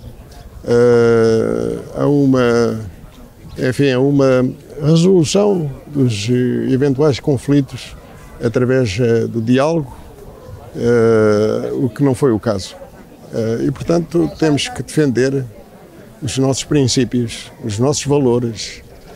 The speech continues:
eh, e, e não podemos, eh, aceitar qualquer compromisso. Eh, os nossos valores são fundamentais. Eh, as nossas escolhas, a nossa liberdade,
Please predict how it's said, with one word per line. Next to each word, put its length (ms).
eh, 1000
e, 720
e 20
não 180
podemos, 680
eh, 560
aceitar 460
qualquer 320
compromisso. 640
Eh, 400
os 180
nossos 240
valores 320
são 180
fundamentais. 1000
Eh, 580
as 120
nossas 340
escolhas, 880
a 40
nossa 260
liberdade, 760